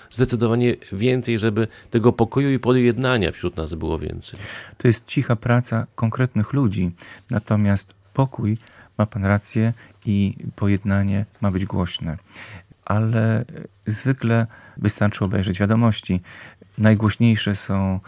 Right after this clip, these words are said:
Speaker 2: informacje o wojnach, o tragediach, a informacje o pokoju,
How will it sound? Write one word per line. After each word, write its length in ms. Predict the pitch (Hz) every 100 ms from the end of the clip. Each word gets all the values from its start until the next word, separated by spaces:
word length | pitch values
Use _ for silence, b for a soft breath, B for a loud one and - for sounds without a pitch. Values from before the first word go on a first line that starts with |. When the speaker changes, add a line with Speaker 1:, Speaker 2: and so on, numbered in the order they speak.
| B B
Speaker 2:
informacje 800 | - 98 98 95 95 - 95 -
o 140 | - 92
wojnach, 600 | 107 110 107 104 107 - B B B _
o 140 | - 95
tragediach, 680 | - 98 107 98 95 92 - b b _
a 200 | 98 98
informacje 800 | - 104 101 98 101 110 - 95
o 80 | 92
pokoju, 580 | - - 113 110 98